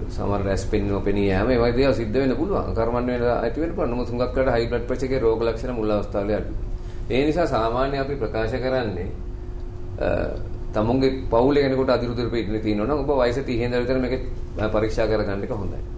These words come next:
අඩුම ගානේ මාස තුන හතර සැරයක් එකවරක් හරි, අ, රුධිර පීඩනය බලා ගන්න. ඒ තමුන් ගිහලා බලා ගන්න ඩොක්ටර් ළඟට යනවා. නමුත් සැහැල්ලුවෙන්, ඒ කියන්නේ දුවගෙන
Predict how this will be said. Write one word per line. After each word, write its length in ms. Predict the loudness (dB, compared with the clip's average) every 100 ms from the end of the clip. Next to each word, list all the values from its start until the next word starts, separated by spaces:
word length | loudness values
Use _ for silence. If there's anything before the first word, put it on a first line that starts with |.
| -4
අඩුම 200 | 0 0
ගානේ 240 | 2 2
මාස 240 | 2 0 0
තුන 140 | 0
හතර 300 | 0 0 0
සැරයක් 300 | 0 2 0
එකවරක් 500 | 0 0 2 2 0
හරි, 200 | -2 -2 -4 -6 -6 -6 -4
අ, 140 | 0
රුධිර 260 | 2 2 2
පීඩනය 300 | 2 2 2
බලා 260 | 2 2 0
ගන්න. 200 | -2 -4 -6 -6 -6 -8 -8 -6 -4
ඒ 80 | -2
තමුන් 360 | 0 2 0 2
ගිහලා 160 | 2
බලා 260 | 2 2 2
ගන්න 100 | 2
ඩොක්ටර් 240 | 2 2
ළඟට 240 | 2 2 0
යනවා. 240 | 0 0
නමුත් 240 | -2 -2 -2
සැහැල්ලුවෙන්, 560 | 0 2 2 0 -2 -4
ඒ 140 | -6 -2
කියන්නේ 280 | -2 0
දුවගෙන 360 | 0 0 2